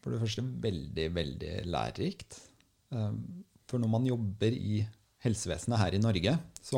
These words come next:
har man jo et støtteapparat og u-, uendelig, holdt jeg på å si, nesten da, med, med midler i forhold til å ta prøver, eh, sjekke ting, diskutere med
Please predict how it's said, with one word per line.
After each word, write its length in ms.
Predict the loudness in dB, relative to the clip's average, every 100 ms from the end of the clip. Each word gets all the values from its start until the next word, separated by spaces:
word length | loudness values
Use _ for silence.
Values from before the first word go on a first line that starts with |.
| 0
har 160 | -2 -2
man 160 | -4 -2
jo 160 | -2 -2 -8 _ _ _ -10
et 160 | -8 -6
støtteapparat 1160 | -8 -4 -4 -4 -6 -4 -4 0 0 -2 -16 -14
og 420 | -6 -2 0 0 -4 -14 -20 _ _ _ _ _ -18 -18 -14 -6
u-, 360 | -6 -6 -10 -2
uendelig, 640 | 0 2 0 0 0 2 2
holdt 160 | 2
jeg 80 | 0
på 0 |
å 60 | 2
si, 100 | 2 2 -4 -18 -18 -16 -14 -16 -20 -16 -4 0
nesten 420 | 0 -2 -4 0
da, 60 | 0 -2
med, 800 | -2 2 2 2 2 0 0 -2 -4 -8 -4 0 0 0 2 6 8 8
med 240 | 6 4
midler 560 | 4 2 -2 0 2 0
i 60 | 0
forhold 320 | -2 -2 -4
til 160 | -6 -6
å 60 |
ta 220 | -4 -4 -2
prøver, 720 | -2 0 0 0 0 -2 -2 -8 -16 -8
eh, 640 | -4 -2 -4 -4 -4 -6 -8 -8
sjekke 480 | -4 -4 -6 -8 -6
ting, 300 | -4 -2 -4 -4
diskutere 760 | -8 -6 -6 -6 -4 -6 -4
med 180 | -6